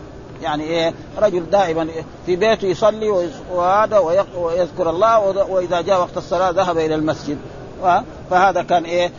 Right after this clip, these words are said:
يعني، م-، م-، جليسنا، فقال: "أرسل كلبي فأجد معه"، يعني، آه،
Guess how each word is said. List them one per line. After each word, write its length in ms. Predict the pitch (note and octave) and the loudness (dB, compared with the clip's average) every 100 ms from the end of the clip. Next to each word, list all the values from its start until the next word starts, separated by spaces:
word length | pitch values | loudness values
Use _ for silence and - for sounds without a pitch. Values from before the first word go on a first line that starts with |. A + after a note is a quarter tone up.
| - - | -12 -4
يعني، 280 | D#3+ D#3+ | -2 0
م-، 40 | D#3 | -2
م-، 240 | D#3 D#3+ D#3 D#3+ - - - | -4 -6 -8 -10 -12 -12 -10
جليسنا، 580 | D#3+ D#3+ G3+ G#3 G3 G3+ - - - D3+ | -4 0 0 2 2 2 0 -12 -10 -8
فقال: 580 | E3+ E3+ G3 F3 E3 D#3 - - - | -6 2 4 6 4 4 -2 -14 -2
"أرسل 360 | F#3+ F3+ F#3 F3 | -2 2 0 2
كلبي 400 | G3 F#3+ F3+ E3+ | 2 2 2 2
فأجد 400 | E3+ F3+ F3+ E3 | 0 0 0 0
معه"، 520 | D#3 E3 D#3+ E3 E3 - - - | 0 2 2 2 -2 -6 -16 -8
يعني، 340 | D#3+ D#3 D#3 D3+ | -4 -2 -2 -2
آه، 320 | E3 D#3 | -2 0